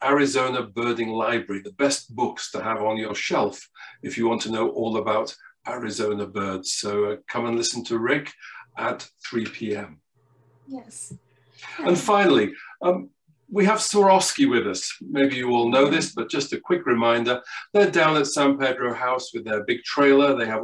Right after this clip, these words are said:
Speaker 1: all the most amazing optical equipment available for, for trying out. And if you want to, you can actually borrow a pair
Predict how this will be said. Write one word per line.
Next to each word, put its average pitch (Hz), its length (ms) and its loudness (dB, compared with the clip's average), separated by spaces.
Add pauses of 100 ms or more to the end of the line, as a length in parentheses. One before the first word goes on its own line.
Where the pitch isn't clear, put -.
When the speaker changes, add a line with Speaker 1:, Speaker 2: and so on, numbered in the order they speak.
Speaker 1:
all 139 240 6
the 120 80 -2
most 120 300 -4
amazing 123 500 -2
optical 120 440 -6
equipment 113 480 -8
available 110 520 -4
for, - 180 -8 (280)
for 120 140 -6
trying 127 420 4
out. 127 240 2
And 117 100 -2
if 120 160 -4
you 135 80 0
want 139 240 2
to, 139 100 0
you 139 160 6
can 139 120 2
actually 139 340 0 (120)
borrow 135 400 4
a 95 140 -10
pair 107 400 -2